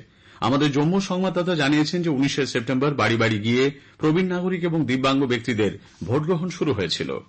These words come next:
ঐতিহাসিক তৃতীয় মেয়াদে ক্ষমতায় আসার পর প্রথম একশো দিন পূর্ণ করেছে মোদীর সরকার। এই সময়কালে সরকার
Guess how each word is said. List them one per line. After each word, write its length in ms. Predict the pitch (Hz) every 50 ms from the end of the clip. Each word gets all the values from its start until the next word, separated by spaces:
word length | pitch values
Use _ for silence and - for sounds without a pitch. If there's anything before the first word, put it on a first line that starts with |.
| _ _ _ _ _ _ _ _ _ _ _ _ _ _ _ _ - - - - - -
ঐতিহাসিক 560 | 98 127 143 160 208 196 202 208 - 226 196 -
তৃতীয় 320 | - 175 190 190 - 208 202
মেয়াদে 280 | 196 190 190 185 190 175
ক্ষমতায় 400 | - - 165 160 160 175 170 165
আসার 240 | 160 - 175 156 151
পর 160 | 156 151 160 170
প্রথম 320 | 165 - 156 139 - 165 156
একশো 240 | 143 139 139 - -
দিন 140 | 143 147 143 139
পূর্ণ 240 | - 143 139 139 135
করেছে 280 | 131 143 135 131 127 147
মোদীর 340 | 131 123 123 123 127 110 -
সরকার। 340 | 90 82 - - 87 - - - - _ - - - - -
এই 100 | 110 117
সময়কালে 520 | 110 - 120 135 147 151 151 165 165 170 175
সরকার 380 | 170 - - 123 117 - 127